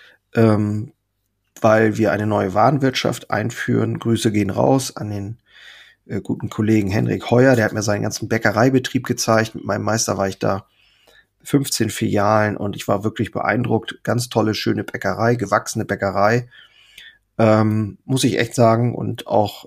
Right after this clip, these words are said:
äh, sehr schlauer Typ. Wahnsinnig viel selber auch, äh, entwickelt, gemacht. Ähm, hat so ein geiles Dashboard gemacht, wo er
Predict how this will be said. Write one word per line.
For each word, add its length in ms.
äh, 60
sehr 440
schlauer 400
Typ. 340
Wahnsinnig 360
viel 180
selber 480
auch, 320
äh, 240
entwickelt, 600
gemacht. 560
Ähm, 420
hat 80
so 80
ein 40
geiles 360
Dashboard 720
gemacht, 580
wo 200
er 500